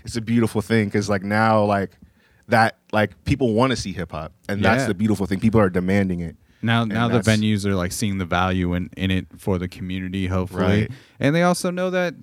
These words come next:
Speaker 2: like you said, there, there's a demand for it. So that
Speaker 1: Mm-hmm.
Speaker 2: means that, that people are going to show up to these shows too. And
Speaker 1: Right.
Speaker 2: they're gonna,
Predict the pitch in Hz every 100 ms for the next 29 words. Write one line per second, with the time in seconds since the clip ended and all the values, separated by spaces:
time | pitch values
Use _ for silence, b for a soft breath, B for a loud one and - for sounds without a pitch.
0 | - 127 131 143 185 143 101 113 107 135
1 | 135 131 127 160 165 - 78 - - 92
2 | 107 120 113 120 110 95 - 104 98 120
3 | 113 117 113 98 90 101 92 104 98 92
4 | - 98 113 139 - 87 82 - 80 85
5 | - 139 135 90 85 80 85 90 87 80